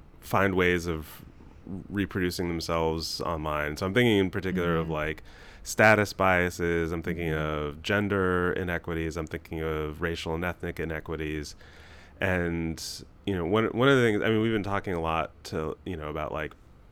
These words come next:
Speaker 1: what should you do if you're starting off or, you know, presuming kind of a junior person. One of the things, and I, I certainly, I don't wanna claim that I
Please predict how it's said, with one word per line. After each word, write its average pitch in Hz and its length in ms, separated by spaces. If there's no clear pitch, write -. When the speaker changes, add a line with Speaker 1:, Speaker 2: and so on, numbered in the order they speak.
Speaker 1:
what 110 180
should 87 200
you 87 100
do 85 160
if 78 100
you're - 80
starting 78 400
off 113 360
or, 80 280
you 90 120
know, 73 80
presuming 78 480
kind 85 180
of 76 60
a 76 40
junior 80 300
person. 78 460
One 107 180
of 120 80
the 95 80
things, 90 320
and 98 160
I, 101 240
I 110 120
certainly, 95 400
I 85 100
don't 90 120
wanna 80 180
claim 85 320
that 80 100
I 78 240